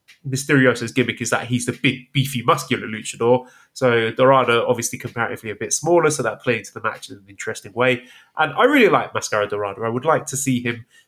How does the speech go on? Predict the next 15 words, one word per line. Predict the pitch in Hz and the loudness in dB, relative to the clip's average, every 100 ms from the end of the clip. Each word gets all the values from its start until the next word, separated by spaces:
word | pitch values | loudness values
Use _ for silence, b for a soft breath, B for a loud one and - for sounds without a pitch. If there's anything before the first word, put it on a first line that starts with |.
| - | -2
make | 127 120 | 0 0
it | |
over | 113 110 101 | -2 -4 -4
to | - 104 - | -4 -6 -6
Japan. | - - 139 131 | -8 0 2 2
It | 113 | -2
would | 120 120 | -6 -6
be | 113 | -2
wonderful | 143 170 139 135 117 | 0 2 0 0 -2
if | - | -4
he | 120 | -6
could | 117 - b b b - | -6 -8 b b b -4
make | 117 110 | -4 -2
it, | 113 - - - 123 | -8 -8 -12 -8 -6
uh, | 117 | -4